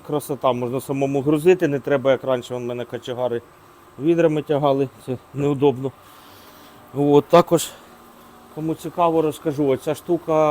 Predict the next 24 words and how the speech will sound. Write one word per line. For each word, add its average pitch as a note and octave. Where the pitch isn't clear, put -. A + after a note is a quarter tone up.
я C#3+
там C#3
довго C3+
думав, C3+
як C3+
її C#3
змонтувати, D3
бо B2
воно B2+
падло B2
тяжке C#3+
дуже A#2
і C3
косокриве, D3+
єлі D3+
туди C#3
запер C3
його. A#2
Ну, E3+
з -
помощью D3+
лебедочки C#3
підняв, C#3
закріпив. C3